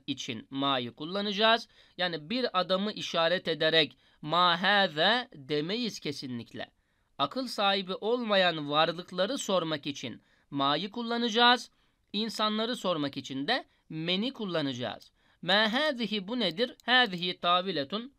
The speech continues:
bu bir masadır. Yani bir erkeği sormak için "Men hâze", bir bayanı sormak için "Men hâzihi". Erkek bir nesneyi sormak için مَا هَذَا،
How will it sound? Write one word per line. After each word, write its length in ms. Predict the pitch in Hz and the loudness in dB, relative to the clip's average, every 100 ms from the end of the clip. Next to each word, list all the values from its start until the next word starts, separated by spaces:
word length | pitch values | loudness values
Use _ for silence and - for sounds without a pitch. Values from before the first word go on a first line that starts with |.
| _ 175 | _ -12
bu 180 | 165 | -4
bir 220 | 170 240 - _ _ - | -2 -2 -4 _ _ -8
masadır. 680 | 127 123 - 208 240 254 _ _ _ _ - | -4 -4 -2 0 0 -2 _ _ _ _ -4
Yani 340 | 151 151 139 _ _ - | 0 0 -2 _ _ -14
bir 220 | 180 254 - | -8 -8 -2
erkeği 480 | 190 196 208 247 277 | -2 0 -4 -4 -2
sormak 440 | 190 160 147 139 | -2 -2 -4 -6
için 220 | - 131 | -10 -8
"Men 260 | 127 160 208 | -2 -2 0
hâze", 540 | 220 240 233 240 240 _ _ - | 0 2 2 2 0 _ _ -6
bir 260 | 226 220 | -4 0
bayanı 320 | 180 170 156 143 | 2 2 0 -4
sormak 440 | 151 143 139 127 | -4 -4 -4 -6
için 280 | 123 120 123 | -12 -8 -4
"Men 160 | 143 | -4
hâzihi". 640 | 170 196 226 208 208 262 - _ _ _ - | -2 0 0 0 0 -2 -4 _ _ _ -4
Erkek 640 | 156 180 190 269 277 196 180 | -2 -2 -4 -8 -8 -8 -6
bir 200 | 214 196 | -4 -2
nesneyi 580 | 180 185 190 185 233 | -4 -4 -4 -4 -4
sormak 500 | 233 202 175 151 147 | -2 0 0 -2 -4
için 260 | 139 - 113 | -6 -8 -12
مَا 440 | - 135 143 190 | -8 -2 2 2
هَذَا، 540 | 208 240 254 220 269 | 2 2 2 4 4